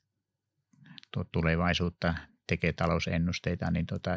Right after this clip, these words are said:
yleensä sieltä löytyy sitten ne tekijät, joihin kannattaa kiinnittää huomioon. Mut tää aika on todella haastava yrityksille.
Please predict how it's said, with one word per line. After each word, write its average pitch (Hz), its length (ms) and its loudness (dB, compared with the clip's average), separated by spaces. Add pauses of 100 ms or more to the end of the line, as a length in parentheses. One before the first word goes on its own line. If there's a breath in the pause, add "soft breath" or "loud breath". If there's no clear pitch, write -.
yleensä 87 340 -2
sieltä 90 360 0
löytyy 85 340 -2
sitten - 360 -2
ne 87 80 -2
tekijät, - 500 -6
joihin 85 240 -2
kannattaa - 460 -6
kiinnittää 92 520 -4
huomioon. 98 440 -4 (180)
Mut 87 200 -2
tää 87 180 6
aika 90 320 2
on 90 220 0
todella 85 360 2
haastava 87 560 0
yrityksille. 92 720 -6